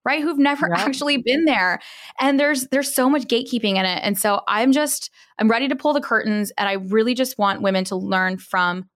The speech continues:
Speaker 1: women like you, women who've just been there, done that. And that's the room that we should be in.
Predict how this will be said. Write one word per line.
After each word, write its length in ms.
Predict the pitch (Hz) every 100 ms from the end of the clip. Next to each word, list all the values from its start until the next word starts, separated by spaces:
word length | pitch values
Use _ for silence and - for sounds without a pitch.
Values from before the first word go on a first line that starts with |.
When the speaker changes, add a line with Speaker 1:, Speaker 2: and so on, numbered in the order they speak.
| -
Speaker 1:
women 300 | 208 233 247
like 240 | 262 262
you, 360 | 202 190 190 185 _ _ -
women 320 | 208 226 226
who've 300 | 208 214 185
just 300 | 190 190 - _ -
been 160 | 202
there, 160 | 208 208
done 240 | 190 180
that. 240 | 180 175 - _
And 380 | - 185 180 185 _ 208
that's 260 | 202 202 -
the 100 | 185
room 160 | 175
that 100 | 185
we 80 | -
should 140 | - -
be 100 |
in. 120 | 67